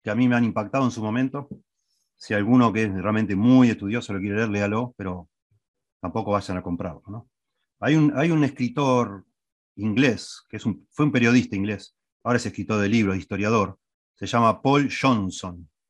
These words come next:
Paul Johnson. Él es católico, porque ha escrito también sobre su fe en el catolicismo, etcétera. Ha escrito una historia del cristianismo, historia de los judíos, este, historia del siglo veinte.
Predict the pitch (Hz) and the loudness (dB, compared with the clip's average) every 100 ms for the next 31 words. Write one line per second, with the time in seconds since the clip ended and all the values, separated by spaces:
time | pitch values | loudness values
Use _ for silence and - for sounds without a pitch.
0 | _ _ _ 110 117 - 95 90 87 _ | _ _ _ -6 -6 -6 -10 -12 -20 _
1 | _ _ _ _ _ 110 135 135 123 147 | _ _ _ _ _ -2 0 2 2 4
2 | 120 101 95 101 120 127 113 101 107 110 | 4 2 -2 -2 -2 -2 -2 -2 -2 -2
3 | - 92 87 95 117 110 98 92 95 92 | -4 -8 -6 -8 -4 -4 -4 -6 -6 -6
4 | 117 107 98 92 101 110 104 _ _ _ | -4 -4 -4 -8 -10 -12 -14 _ _ _
5 | _ _ _ _ _ _ _ _ 107 - | _ _ _ _ _ _ _ _ -12 -8
6 | 98 107 95 120 110 101 95 107 117 113 | -4 -2 -2 0 -2 -2 -4 0 2 2
7 | 101 131 120 107 107 107 113 113 110 - | 0 0 2 2 -2 -2 -2 -2 -6 -10
8 | - - _ _ _ _ _ _ _ _ | -20 -20 _ _ _ _ _ _ _ _
9 | _ - 95 - 98 92 92 92 92 - | _ -16 -16 -12 -10 -8 -8 -10 -8 -2
10 | 113 101 113 104 107 117 101 95 104 | 0 0 0 2 4 2 0 -4 -10